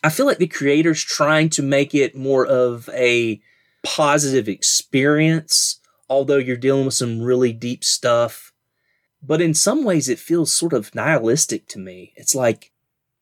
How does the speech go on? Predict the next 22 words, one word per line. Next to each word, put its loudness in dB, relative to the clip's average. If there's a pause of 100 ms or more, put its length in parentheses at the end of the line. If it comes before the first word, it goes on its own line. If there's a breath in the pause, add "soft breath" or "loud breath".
(160)
whatever 0
you 2
do, 0
you -2
can't -4
save 0
this -8
person. -2
You -6
shouldn't 0
blame -2
yourself. -4 (560)
Did 0
you -2 (180)
get 0
that 2
feeling 0
when 2
you -2
were -2
playing -4
it? -14